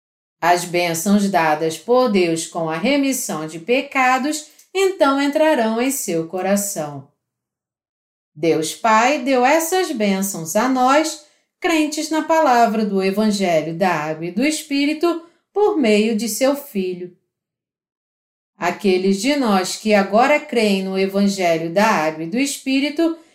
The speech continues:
creem que o que o Filho de Deus fez quando veio a esta terra para salvar a humanidade de todos os pecados e maldições de uma vez por todas é a obra de Deus.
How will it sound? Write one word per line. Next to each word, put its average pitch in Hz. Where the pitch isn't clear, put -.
creem 311
que 302
o 339
que 214
o 190
Filho 320
de 254
Deus 190
fez 214
quando 202
veio 165
a 170
esta 302
terra 170
para 180
salvar 214
a 175
humanidade 180
de 160
todos 302
os 285
pecados 180
e -
maldições 208
de 233
uma 214
vez 156
por 294
todas 302
é 359
a 349
obra 190
de 196
Deus. 156